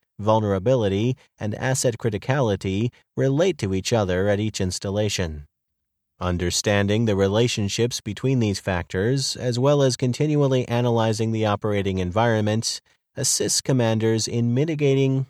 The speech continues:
accepting, and reducing risks to appropriate levels. Operationalize force protection intelligence in order to maintain optimal situational awareness throughout the base boundary and base security zone.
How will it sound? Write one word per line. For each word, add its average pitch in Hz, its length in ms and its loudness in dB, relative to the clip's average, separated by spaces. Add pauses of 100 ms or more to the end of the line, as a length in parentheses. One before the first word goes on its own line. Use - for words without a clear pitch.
accepting, 101 840 0
and 113 320 0
reducing 113 600 0
risks 117 600 -2 (100)
to 110 160 -2
appropriate 95 500 0
levels. 85 600 -2 (1040)
Operationalize 131 1000 2
force 139 300 -2
protection 113 500 -4
intelligence 98 840 -2
in 110 100 -4
order 120 220 2
to 117 120 -2
maintain 123 600 2
optimal 143 580 0
situational 104 800 -2
awareness 120 600 0
throughout 143 560 0
the 139 80 -4
base 117 260 0
boundary 90 720 -2 (200)
and 92 260 -4
base 98 240 0
security 87 500 -4
zone. 82 500 0